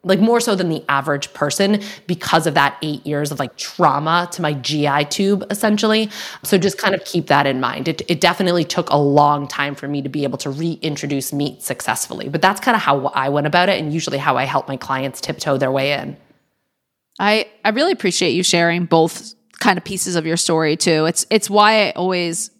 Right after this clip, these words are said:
Speaker 2: appreciate our conversations so much, because you come with extreme client experience and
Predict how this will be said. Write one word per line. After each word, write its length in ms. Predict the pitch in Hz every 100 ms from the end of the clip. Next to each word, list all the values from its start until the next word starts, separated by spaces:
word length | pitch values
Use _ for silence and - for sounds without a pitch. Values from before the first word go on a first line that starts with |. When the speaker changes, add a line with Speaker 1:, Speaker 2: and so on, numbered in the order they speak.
| _ -
Speaker 2:
appreciate 440 | 185 226 - 196
our 80 | 180
conversations 760 | 175 165 165 - 165 - 165 -
so 680 | - - 170 170 170 170 -
much, 400 | 151 147 190 -
because 400 | 196 202 165 165 - - -
you 140 | 220
come 480 | - 220 220 214 -
with 260 | 190 - _ -
extreme 460 | 202 - - 226 214
client 280 | 202 190 208
experience 540 | - 240 233 240 226
and 320 | 180 175 170